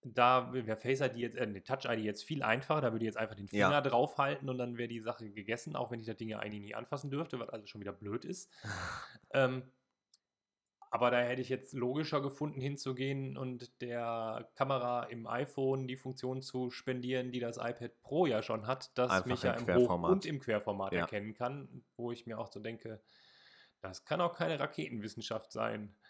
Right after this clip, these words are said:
Speaker 2: Ja.
Speaker 1: Also da geht's in erster Linie um den Abdeckungswinkel der Kamera, die dann da unterwegs ist, also Pixelprojektor, Infrarotsensor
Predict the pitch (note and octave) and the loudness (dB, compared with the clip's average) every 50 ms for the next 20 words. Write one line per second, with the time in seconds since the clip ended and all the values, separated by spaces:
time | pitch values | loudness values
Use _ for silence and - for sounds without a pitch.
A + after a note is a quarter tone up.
0 | - - F2+ F2+ F2+ - - - G#2+ G#2+ G2+ G#2+ G2+ G#2 A#2+ A2+ - B2 G#2+ G#2 | -8 -4 -2 -2 -2 -4 -8 -8 -8 -4 -4 -4 -2 -2 -6 -6 -6 -10 -8 -8
1 | A#2 B2 - D3 C#3 C#3 D3+ D#3 D#3 D3 - D#3 D3 C#3+ C#3 C3+ C3+ C#3+ - - | -8 -6 -4 -4 -4 -4 -4 -4 -4 -4 -4 -4 -2 -2 -2 -2 -2 -4 -4 -4
2 | C3+ C3 C3+ C3+ C3 A#2+ - A#2+ A#2+ C3+ C#3 C3+ C#3 C3 A#2+ A#2+ B2 - - C#3+ | -8 -6 -4 -4 -6 -6 -6 -6 -6 -4 -4 -2 -2 -2 -2 -2 -4 -2 -4 -2
3 | C#3 A2 G2+ A2 G#2+ A2 G#2+ G#2+ A2 G#2+ G#2+ A2+ G#2 G#2+ G#2+ G#2 G#2 G2+ G#2+ G#2+ | 0 0 -2 -2 -4 -4 -6 -8 -8 -10 -12 -8 -4 -4 -4 -4 -6 -8 -10 -10
4 | G#2+ G#2+ G#2+ G#2 A2 G#2 G2+ G#2+ G2+ - - G#2 G#2+ G#2 G2+ G2+ G2+ - - A2 | -10 -10 -12 -14 -12 -12 -12 -12 -14 -14 -14 -10 -10 -10 -10 -10 -12 -14 -16 -16
5 | - - A2+ A2 - - G2+ G2 G#2 G#2 - - G#2+ G#2 G#2 G#2+ - A2 G#2 - | -12 -10 -12 -10 -8 -10 -8 -8 -8 -10 -8 -6 -4 -2 -2 -2 -4 -6 -12 -12
6 | - G#2 G2+ G2+ G2+ G2+ G2+ - - - - - - - - _ _ _ _ _ | -12 -10 -8 -6 -6 -6 -6 -8 -10 -12 -12 -12 -14 -16 -18 _ _ _ _ _
7 | _ _ _ - A2 G#2+ G#2+ G#2 G#2 G2+ G2+ G2 G2 G2 | _ _ _ -18 -12 -10 -8 -8 -8 -4 -2 -2 0 0